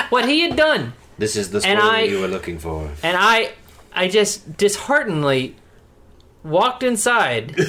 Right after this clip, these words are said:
Speaker 1: and thought, "Maybe I heard him wrong.
Speaker 2: <laughs>
Speaker 1: Maybe he didn't actually know what was going on. Maybe."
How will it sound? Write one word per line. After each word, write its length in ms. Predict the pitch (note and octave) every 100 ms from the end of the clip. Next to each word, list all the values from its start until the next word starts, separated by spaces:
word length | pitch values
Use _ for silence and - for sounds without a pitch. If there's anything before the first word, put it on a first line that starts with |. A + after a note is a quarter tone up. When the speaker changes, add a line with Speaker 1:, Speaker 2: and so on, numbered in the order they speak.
| -
Speaker 1:
and 160 | E3+
thought, 360 | E3+ F#3 F3+ F#3 - - - - - _ - _ _ _ - - - _ _ - -
"Maybe 280 | C3 C#3+ F#3
I 60 |
heard 220 | G3 G#3 A3+
him 100 | A#3
wrong. 260 | D4 D3 C#3
Speaker 2:
<laughs> 80 | -
Speaker 1:
Maybe 1400 | A2 G#4+ D#5+ - - - F#4+ G#4 F#4 G4 A4 A4 A#3+ G#4+ G#4 - G4+ -
he 180 | - A#3
didn't 300 | B3 A#3+ A#3
actually 540 | A3+ A3+ - A#3+ A#3
know 180 | A3+ A#3+
what 160 | A#3 A3
was 120 | G#3+
going 280 | A3+ A3 B3
on. 200 | D#4+ C#3+
Maybe." 440 | D#3 G3 G#3 G#3